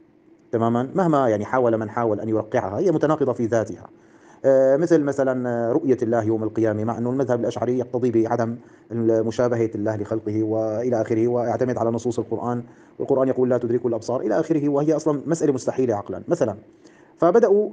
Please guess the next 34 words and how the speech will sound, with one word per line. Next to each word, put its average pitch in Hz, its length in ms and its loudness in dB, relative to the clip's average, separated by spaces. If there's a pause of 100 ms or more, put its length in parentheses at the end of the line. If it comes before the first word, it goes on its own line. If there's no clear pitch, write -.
يعني، 135 560 -2
آه، 120 360 2
يت-، 123 440 0
يتجهون 139 460 0
اتجاها 143 580 0 (220)
أكثر، 131 400 -2 (160)
آه، 120 40 -2
يعني، 113 640 0
آه، 110 120 -2
تدقيقا 113 500 0 (300)
فيما 127 440 2
سبق 131 280 0
من 113 140 -2
عقائد 120 420 0
أبو 107 100 -2
الحسن 104 240 -2
الأشعري، - 320 -10 (440)
وبدأوا 220 320 6
يفترقون 196 500 2
أيضا. 135 200 0
يعني 101 200 -4
صار 151 200 0
مدارس، 156 600 0
مدرسة 123 360 0
يعني، 98 160 -4
يعني 127 120 -2
الباقلاني 156 500 2
تجده 139 340 0
يختلف 135 360 0
عن 123 260 -4
الجويني، 120 460 0
يختلف 127 320 0
عن 123 80 -4
الغزالي، 120 500 -2